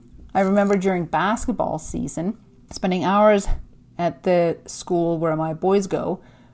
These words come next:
watching both middle school games and high school games one Sun-, Saturday afternoon. And I was feeling so relaxed, knowing that, well, my run was already done,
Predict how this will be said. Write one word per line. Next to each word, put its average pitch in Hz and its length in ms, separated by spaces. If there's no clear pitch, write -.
watching 180 460
both 175 300
middle 180 260
school 285 220
games 185 520
and 226 260
high 180 160
school 170 240
games 160 480
one 165 180
Sun-, 165 300
Saturday 170 520
afternoon. 170 680
And 214 100
I 233 40
was 233 100
feeling 262 320
so 254 160
relaxed, 226 720
knowing 208 400
that, 190 380
well, 180 160
my 170 160
run 202 260
was 190 100
already 160 280
done, 196 540